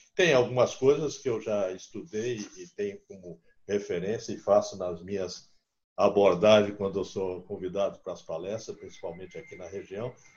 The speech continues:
com relação ao, às oportunidades que podem, eh, ser, eh, melhor aproveitadas dentro do próprio Nordeste, com um aproveitamento dos estados, trocando,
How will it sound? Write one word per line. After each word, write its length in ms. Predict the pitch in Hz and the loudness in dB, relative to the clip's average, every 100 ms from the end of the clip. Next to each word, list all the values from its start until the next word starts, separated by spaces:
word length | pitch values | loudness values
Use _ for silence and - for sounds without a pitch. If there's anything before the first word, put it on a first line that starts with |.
| _ _ | _ _
com 100 | 120 | -8
relação 680 | 113 123 120 - 123 123 139 | -2 2 2 0 -2 0 0
ao, 420 | 143 135 131 123 | 0 0 0 -2
às 140 | 117 110 | -4 -4
oportunidades 960 | 123 123 - 110 101 107 123 127 - - | -8 -8 -8 -8 -6 -2 -2 -2 -8 -18
que 100 | 147 | -14
podem, 580 | - 120 127 131 127 - _ - - | -4 -2 -2 -6 -12 -16 _ -20 -14
eh, 260 | 104 107 104 | -6 -4 -4
ser, 300 | 104 127 123 | -4 -2 0
eh, 420 | 117 104 98 92 - | 2 2 -2 -6 -12
melhor 380 | 104 117 110 131 | -2 0 2 2
aproveitadas 840 | 127 123 113 104 - 120 123 131 | 0 0 -2 -2 -4 -4 -4 -6
dentro 240 | 113 127 - | -6 -8 -10
do 80 | 123 | -8
próprio 320 | 127 127 135 | -6 -6 -6
Nordeste, 520 | 135 120 98 113 - | -8 -6 -4 -4 -6
com 480 | 110 104 104 104 104 | -8 -6 -6 -6 -4
um 60 | 104 | -4
aproveitamento 840 | 107 107 107 107 104 95 107 107 | -2 0 0 0 -2 -4 -6 -8
dos 260 | 101 104 95 | -10 -8 -8
estados, 580 | 92 - 101 113 113 - | -10 -2 0 0 -6 -4
trocando, 800 | 131 - - 120 131 104 98 | -2 -2 -2 0 2 0 -6